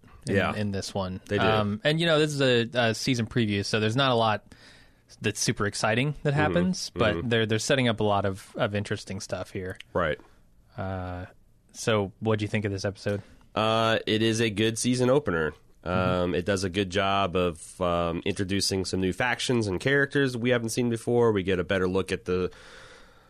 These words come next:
Speaker 2: leadership structure of the Wildlings under, uh, Mance
Speaker 1: Mm-hmm.
Speaker 2: Rayder. Uh, we get introduced, I believe, um,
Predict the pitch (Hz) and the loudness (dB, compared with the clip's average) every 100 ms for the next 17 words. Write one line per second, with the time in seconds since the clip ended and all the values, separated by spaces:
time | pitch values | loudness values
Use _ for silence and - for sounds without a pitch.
0 | - - 135 147 143 - 147 - 143 131 | -20 -6 2 4 4 4 2 2 0 2
1 | - 127 107 104 110 180 185 180 175 170 | 2 2 2 2 2 2 2 2 4 4
2 | 165 151 104 117 110 107 104 101 - 104 | 4 2 2 4 4 4 2 0 0 0
3 | 101 101 107 107 117 127 131 131 127 123 | 2 2 2 2 2 2 2 2 2 2
4 | 123 - - 95 95 95 95 101 90 101 | 0 -4 -4 0 2 2 0 0 -2 0
5 | 98 90 107 98 95 98 98 92 - 95 | 0 0 -2 -4 -4 0 0 0 -2 -2
6 | 92 95 101 104 101 98 95 - - 92 | 0 0 0 0 0 0 -4 -8 -4 0
7 | 92 90 87 90 | 0 0 0 -2